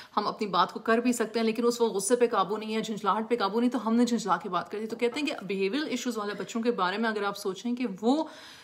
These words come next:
हर वक्त झुंझलाए हुए हैं और हर वक्त frustrated feel कर रहे हैं, तो कैसे मुमकिन है कि वो आराम से बात करें?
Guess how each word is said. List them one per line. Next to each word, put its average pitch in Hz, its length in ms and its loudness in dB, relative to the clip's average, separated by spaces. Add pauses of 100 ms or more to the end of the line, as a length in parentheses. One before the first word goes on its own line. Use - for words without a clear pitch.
(280)
हर 247 360 4 (100)
वक्त 320 240 4
झुंझलाए 190 560 2
हुए 180 200 -6
हैं - 320 -10
और 220 80 -2
हर 247 200 4
वक्त 226 320 2
frustrated 208 640 0
feel 170 280 -8
कर 160 180 -8
रहे - 180 -10
हैं, - 240 -14 (380)
तो 269 80 2
कैसे 269 440 4
मुमकिन 220 440 2
है 214 300 -4 (260)
कि 226 100 -2
वो 214 160 0
आराम 208 640 -2
से 202 160 -4
बात 165 260 -4
करें? - 280 -16